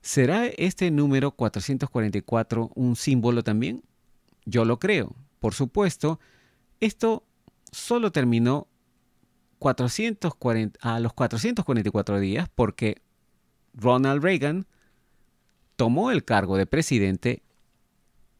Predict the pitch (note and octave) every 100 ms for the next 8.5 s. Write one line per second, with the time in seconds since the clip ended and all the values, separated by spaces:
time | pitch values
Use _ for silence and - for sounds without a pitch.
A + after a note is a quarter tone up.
0 | _ C3+ F3+ - _ _ _ _ _ _
1 | _ _ _ - G#2+ - A2 C3+ D3 F3
2 | E3 E3 - - A2 C3+ F3+ C3 A2+ A#2
3 | F#2+ A#2 C#3+ _ _ _ _ _ _ _
4 | _ A2 G#2+ G2 G2 G2 _ _ _ _
5 | - G#2 C#3+ A#2+ A2+ F#2+ - F3 - -
6 | G2+ G#2 G#2+ G2 F#2+ F#2+ - - _ _
7 | _ _ _ _ _ _ _ _ - F#2+
8 | - G2 - G2+